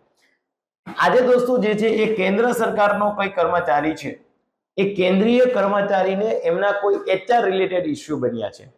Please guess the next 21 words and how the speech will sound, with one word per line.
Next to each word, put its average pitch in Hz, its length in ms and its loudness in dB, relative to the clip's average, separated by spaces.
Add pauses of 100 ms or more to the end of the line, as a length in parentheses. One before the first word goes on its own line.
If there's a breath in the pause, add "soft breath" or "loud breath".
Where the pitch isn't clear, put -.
(420)
આજે 127 200 2
કેન્દ્રનો 147 840 0
કર્મચારી 151 580 0
છે 165 140 -2
એમને, 143 600 -2 (420)
કર્મચારીઓને 151 800 2
એચ 170 360 -2
આર 165 160 4
related, 123 540 -6 (420)
એચ 175 220 2
આર 226 160 6
related 214 380 0
મતલબ 190 340 -2
શું? 170 240 -8 (1500 loud breath)
તો 208 80 2
કે 196 80 4
ભાઈ 202 320 4
એમની 202 300 0
transfer 180 480 0
અટકી 180 360 0
છે, 170 120 -6